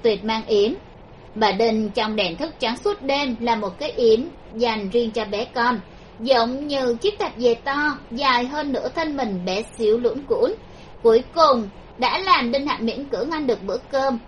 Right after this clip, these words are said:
mà thoát khỏi cuộc sống bi thảm bị bẩn quần áo hay ăn vài cái tát. Đinh Hạo có thể nói cho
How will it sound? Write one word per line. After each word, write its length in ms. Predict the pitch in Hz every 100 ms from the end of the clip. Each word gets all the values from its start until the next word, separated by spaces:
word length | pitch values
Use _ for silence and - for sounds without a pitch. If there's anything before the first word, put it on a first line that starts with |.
| - -
mà 380 | 247 262 247 226
thoát 240 | 370 466 -
khỏi 120 | - -
cuộc 160 | 233
sống 200 | 247 233 311
bi 140 | 311 -
thảm 320 | - 170 208
bị 120 | 233
bẩn 200 | 214 151 165
quần 200 | 220 185 -
áo 360 | 185 175 247 - -
hay 300 | 226 208 -
ăn 320 | 226 202 202 190
vài 220 | 185 156
cái 160 | 180 226
tát. 340 | 262 277 349 - - - - - - - - - - - - - - -
Đinh 200 | 320 370
Hạo 200 | 370 285 262
có 80 | 403
thể 200 | 403 233
nói 160 | 262
cho 80 | 285